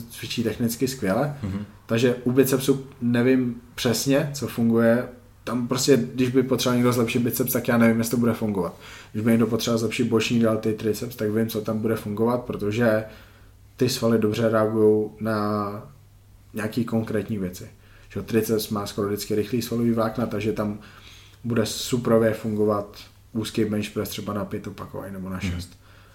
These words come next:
Speaker 1: Když, když se zlepší v úzkém bench pressu ze stovky na sto dvacet pět, tak nejspíš tricák naroste.
Speaker 2: <laughs>
Speaker 1: A naroste i všechno ostatní. Ehm,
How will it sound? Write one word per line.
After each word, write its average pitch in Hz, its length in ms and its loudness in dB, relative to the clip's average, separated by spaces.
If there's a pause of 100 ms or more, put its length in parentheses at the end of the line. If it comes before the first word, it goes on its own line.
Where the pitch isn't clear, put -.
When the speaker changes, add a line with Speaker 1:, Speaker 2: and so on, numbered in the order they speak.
(140)
Speaker 1:
Když, - 260 -18
když 95 160 -8
se 101 100 -4
zlepší 101 320 -6
v - 140 -10
úzkém 104 280 -6
bench 98 180 -6
pressu 107 300 -6
ze 104 120 -2
stovky 107 320 -6
na 101 100 -6
sto 104 160 -8
dvacet 104 320 -6
pět, 107 140 -6
tak 101 160 -10
nejspíš 107 320 -8
tricák 95 380 -6
naroste. 95 440 -12 (440)
Speaker 2:
<laughs> - 440 -20
Speaker 1:
A 92 80 -8
naroste 98 380 -6
i 95 40 -4
všechno 98 320 -4
ostatní. 92 460 -10 (1080)
Ehm, 107 680 -2